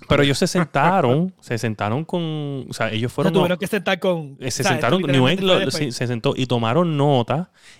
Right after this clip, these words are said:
Speaker 1: y no pasó
Speaker 2: Ujú.
Speaker 1: ni, ni una semana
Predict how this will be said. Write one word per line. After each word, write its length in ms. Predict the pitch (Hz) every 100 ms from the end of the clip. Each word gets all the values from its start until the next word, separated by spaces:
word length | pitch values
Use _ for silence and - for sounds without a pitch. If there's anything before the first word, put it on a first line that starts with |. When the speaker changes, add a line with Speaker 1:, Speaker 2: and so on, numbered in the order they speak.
| _
Speaker 1:
y 180 | 131
no 120 | 120 117
pasó 260 | 143 160
Speaker 2:
Ujú. 80 | 185
Speaker 1:
ni, 480 | 208 190 165 151 123
ni 260 | 127 131 123
una 160 | 143
semana 540 | 160 202 180 214 240